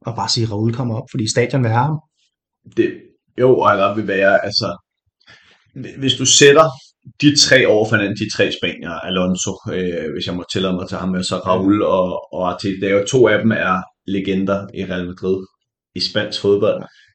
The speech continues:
Speaker 2: Øh, og den anden er, øh, altså, Arteta, med, han nåede godt nok at være anfører for Arsenal, men, men altså, er jo, var jo, hvis, vi kan ikke bruge legender overhovedet omkring ham, men hvis det skulle være et sted, han var i nærheden af det, er det jo faktisk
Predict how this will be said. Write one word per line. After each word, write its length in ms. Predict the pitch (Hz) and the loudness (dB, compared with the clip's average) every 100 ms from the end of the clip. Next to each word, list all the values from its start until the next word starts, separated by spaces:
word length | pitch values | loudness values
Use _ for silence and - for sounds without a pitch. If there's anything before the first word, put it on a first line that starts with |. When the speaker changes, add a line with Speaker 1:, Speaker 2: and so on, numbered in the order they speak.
| - | -4
Speaker 2:
Øh, 220 | 92 95 87 101 | 0 2 0 0
og 140 | 101 | 0
den 80 | 101 | -2
anden 280 | 90 104 110 | -2 0 2
er, 200 | 98 92 | 2 2
øh, 140 | 90 85 - | -2 -4 -8
altså, 180 | 87 95 | -8 -6
Arteta, 640 | 85 - 98 95 101 90 90 | -6 -4 -4 0 0 0 -4
med, 120 | 87 - - | -8 -10 -10
han 120 | 107 110 | -2 2
nåede 260 | 107 113 113 | 6 8 6
godt 200 | 101 92 | 2 -2
nok 100 | 98 | -4
at 40 | |
være 140 | 92 98 | -4 -4
anfører 240 | 113 101 98 | 4 6 6
for 60 | |
Arsenal, 460 | 90 95 - 101 92 | 2 -2 -4 -6 -2
men, 220 | 92 92 - _ _ _ _ - | -2 -2 -6 _ _ _ _ -10
men 160 | 87 87 | -6 0
altså, 240 | 90 90 | 0 2
er 140 | 85 90 | 2 2
jo, 240 | 92 90 92 | -2 -4 -2
var 120 | 92 92 | 0 2
jo, 160 | 90 - - - | 0 -12 -20 -14
hvis, 140 | 87 - - - - - _ - | -6 -4 -6 -18 -20 -20 _ -14
vi 160 | 104 | -6
kan 80 | 107 | 2
ikke 140 | - 127 | 2 4
bruge 160 | 131 | 4
legender 360 | 117 123 123 131 | 6 6 6 8
overhovedet 380 | 92 117 127 117 | 6 8 6 4
omkring 280 | 131 139 | 2 2
ham, 100 | 151 | 2
men 120 | 117 113 | 0 2
hvis 160 | 113 | 4
det 140 | 120 117 | 4 0
skulle 180 | 120 123 | 4 6
være 80 | 135 | 6
et 20 | - | 6
sted, 120 | 123 | 4
han 100 | 117 | 4
var 100 | 107 | 0
i 40 | |
nærheden 240 | 110 120 113 | 4 4 4
af 40 | 104 | 2
det, 100 | 104 | 2
er 60 | 98 | 2
det 60 | 104 | 0
jo 100 | - | 0
faktisk 240 | - 101 | -2 -4